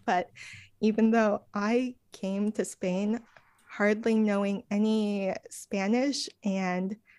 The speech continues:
had been trying to learn Catalan because that was the language that is, no, is, um, mainly spoken here, and because of the potential, it's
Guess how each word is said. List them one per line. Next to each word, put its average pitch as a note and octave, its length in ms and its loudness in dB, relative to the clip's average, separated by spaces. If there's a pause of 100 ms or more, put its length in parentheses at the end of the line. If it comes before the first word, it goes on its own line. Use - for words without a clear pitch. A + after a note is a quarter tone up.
(200)
had F#3+ 140 -4
been F#3 180 0
trying G3+ 380 2
to A#3 100 0
learn G3 320 0
Catalan A3+ 640 0
because G3+ 320 -4
that F#3 260 -2 (140)
was G3+ 160 -2
the G3 100 0
language F#3+ 480 -2
that F#3+ 160 0
is, G3+ 300 -2 (160)
no, G3 300 4 (260)
is, F#3+ 440 -4 (180)
um, F#3+ 220 -2 (440)
mainly G3+ 480 4
spoken G#3 600 0
here, G#3+ 280 2
and F#3+ 340 -2 (400)
because F#3+ 420 -2
of F#3 320 2 (760)
the F#3 160 4 (160)
potential, G3 880 -2
it's - 320 -4